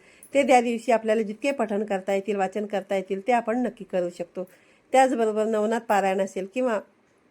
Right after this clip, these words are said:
तुम्हाला या दिवशी नागपंचमीच्या दिवशी नागपंचमीची कथा वाचता आली तरी ते सुद्धा तुम्ही या ठिकाणी ऐकू शकता. नागपंचमीची कथा एका शेतकऱ्याची सुद्धा कथा आहे आणि नागपंचमीच्या सणाची सुद्धा कथा आहे.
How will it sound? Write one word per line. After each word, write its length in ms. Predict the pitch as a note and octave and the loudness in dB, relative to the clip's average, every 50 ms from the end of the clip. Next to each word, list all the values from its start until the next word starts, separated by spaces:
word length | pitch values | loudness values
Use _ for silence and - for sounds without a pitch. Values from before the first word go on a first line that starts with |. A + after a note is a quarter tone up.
| _ _ _ _ _ _ _ _ _ _ _ _ - | _ _ _ _ _ _ _ _ _ _ _ _ -2
तुम्हाला 340 | A#3+ A3+ A#3 A#3 B3 B3+ A#3+ | 0 2 2 4 4 6 6
या 420 | A#3 A3+ G#3+ G#3+ G3+ G#3 G#3 G#3 G3 | 6 6 4 2 2 0 -2 -2 -4
दिवशी 320 | F#3+ G#3 A3 G3+ G#3+ G#3+ | -2 -4 -4 -2 -2 -2
नागपंचमीच्या 760 | G#3 G3+ G3 G3 - G3+ G3 F#3+ G3 F#3+ G3 F#3+ - G3 F#3+ | 0 0 -2 -2 -2 -4 -4 -2 -2 -2 -2 -2 -2 -2 -4
दिवशी 420 | F#3+ F#3 G#3+ G#3 G3+ - G#3 G3 G3 | -2 -4 -8 -8 -6 -6 -4 -4 -2
नागपंचमीची 720 | G#3 G3+ G3+ G3+ - G#3 G3+ - G#3 G#3 G3 - A3 A3 | -2 -2 -4 -4 -4 -6 -6 -6 -6 -8 -6 -6 -6 -4
कथा 300 | A3 G#3 G3 G3+ A#3+ A#3 | -2 -4 -2 -2 -2 -2
वाचता 320 | G#3+ F#3+ E3+ - - G3 | 0 -2 -4 -4 -4 -2
आली 240 | F#3+ F#3+ G3 F#3+ G3 - | -2 -2 -2 -4 -6 -4
तरी 140 | A#3+ A#3+ C4 | -4 -4 -4
ते 180 | C4 - A#3 A#3 | -2 -2 -4 -4
सुद्धा 240 | A#3 A3+ G3 G#3+ G#3+ | -4 -4 -4 -4 -4
तुम्ही 280 | G#3+ A3 G#3 G#3 G#3 | -2 -2 -4 -2 -2
या 100 | G3 F#3+ | -2 -2
ठिकाणी 360 | F3+ - G#3 G3 G3 F#3+ A3 | -4 -4 -6 -6 -4 -4 -2
ऐकू 280 | A3+ G#3 F3+ - - E3+ | -2 -4 -4 -6 -6 -8
शकता. 400 | E3+ - F3 - _ - F3+ F3 - _ _ _ _ _ - - _ _ - | -8 -8 -12 -10 _ -8 -8 -8 -8 _ _ _ _ _ -20 -20 _ _ 0
नागपंचमीची 680 | A3+ A3 A3 A3 A#3+ A#3 A#3 G#3 G#3 A3+ A#3 G#3+ B3+ A#3+ | 2 2 4 4 2 0 0 0 -2 -4 -4 -4 -4 -4
कथा 380 | - A3+ G#3 G#3+ G#3+ F#3 E3+ - - _ _ _ - - | -2 -2 -2 0 0 0 0 -2 -6 _ _ _ -8 -4
एका 160 | G3+ A#3 A3+ A3+ | 0 0 0 2
शेतकऱ्याची 520 | B3 G#3+ G#3 - A3 G#3 G#3+ G#3 G#3+ B3 A3+ | 2 0 0 2 0 0 0 0 -4 -6 -8
सुद्धा 240 | - A3 F#3+ A3 | -6 -4 -2 -2
कथा 280 | G#3+ A3 A3 G#3+ A#3 A3 | 0 0 -2 -4 -2 -2
आहे 160 | G#3+ A3 A3 | 0 0 0
आणि 200 | G#3+ G#3+ A3 A3+ | 0 0 0 0
नागपंचमीच्या 640 | A3+ G#3 F#3+ G3 - G#3 G3 G3 - G#3 G#3 G#3+ A3 | 0 0 -2 -2 -4 -6 -6 -4 -4 -6 -6 -6 -6
सणाची 380 | G#3 - G#3 G3+ G3 F#3+ - G#3 | -6 -4 -2 -2 -2 -2 -4 -8
सुद्धा 260 | G#3 - G3 F#3+ A3 | -8 -6 -4 -2 -2
कथा 260 | G#3+ G#3+ G3+ - F#3+ | -2 -2 -4 -4 -4
आहे. 120 | F3+ F3+ | -4 -6